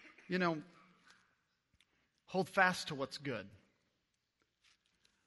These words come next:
When I read Paul's words in Romans six, he tells us about what we used to grip prior to Jesus. For those of you who have a relationship with God, there's a past that you have.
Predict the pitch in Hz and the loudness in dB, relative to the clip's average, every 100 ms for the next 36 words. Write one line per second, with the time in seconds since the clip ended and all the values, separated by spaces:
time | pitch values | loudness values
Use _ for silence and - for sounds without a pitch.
0 | _ _ _ _ _ _ _ _ - 185 | _ _ _ _ _ _ _ _ 0 6
1 | 170 196 220 - 190 190 151 156 165 147 | 8 6 4 2 4 4 2 4 4 6
2 | 156 143 - - 175 160 160 160 147 - | 2 -2 -4 -2 0 2 2 2 -2 -2
3 | 185 147 - 214 - 185 226 - 143 - | -2 -2 0 -2 2 4 4 2 -4 -2
4 | 143 151 147 139 175 170 170 160 190 - | 0 0 0 -4 -2 0 0 -2 -4 -6
5 | 156 135 139 - 160 147 143 131 131 170 | -8 -2 -2 -2 2 4 4 -2 -4 -6
6 | 156 151 - 160 156 170 151 160 175 180 | -6 -10 -6 -2 0 0 -2 -2 -2 -4
7 | - - _ _ _ _ _ _ _ _ | -14 -20 _ _ _ _ _ _ _ _
8 | _ 156 156 147 139 139 156 - 151 160 | _ 2 2 2 0 0 0 -2 -4 -4
9 | - 131 151 143 123 131 143 135 143 143 | -6 -4 0 2 0 -2 -4 -4 -4 -4
10 | 139 - - 139 110 110 - | -4 -10 -10 -10 -8 -10 -10